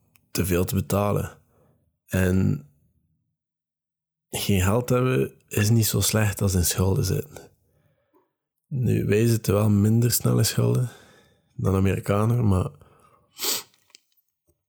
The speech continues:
in schulden zitten is financieel gewoon onverantwoord. En dat is heel veel stress en heel veel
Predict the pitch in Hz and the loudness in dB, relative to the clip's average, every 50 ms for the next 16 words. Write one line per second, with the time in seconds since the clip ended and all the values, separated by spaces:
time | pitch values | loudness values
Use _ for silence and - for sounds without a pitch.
0 | _ _ _ _ _ _ - 110 98 90 - - - - - 107 98 - - - | _ _ _ _ _ _ -6 -4 -4 -4 -4 -6 -8 -4 -2 0 0 2 2 2
1 | 113 123 123 120 104 110 117 120 - - 113 113 - - 101 101 101 - - - | 2 2 2 2 2 2 0 0 0 0 -2 -2 0 0 0 0 0 0 0 -2
2 | - - - - - 117 113 107 104 - - 110 113 104 101 101 101 95 110 110 | -2 -4 -6 -4 -2 0 0 0 0 0 2 2 2 4 4 2 2 2 0 -2
3 | 95 - - - - - - - - _ _ _ _ _ - - 110 110 101 - | -4 -6 -12 -20 -20 -20 -20 -20 -20 _ _ _ _ _ -2 0 2 2 2 2
4 | 107 107 110 104 - - - - - - - - - 107 104 101 107 107 104 95 | 2 0 0 0 0 -2 -4 -4 -6 -8 -12 -10 -6 -4 -2 0 0 0 0 0
5 | - 98 - - - - - - - - - _ - 87 82 90 101 107 123 117 | -2 -2 -2 0 0 -2 -2 -4 -6 -8 -12 _ -4 -2 2 2 4 4 4 2
6 | 117 123 117 104 - - - 113 117 120 117 - - - - - 95 92 92 101 | 2 2 2 0 0 0 0 0 0 0 0 -2 -2 -2 0 0 2 4 4 4
7 | 113 117 110 110 113 113 107 104 101 | 2 2 2 2 2 2 2 0 -2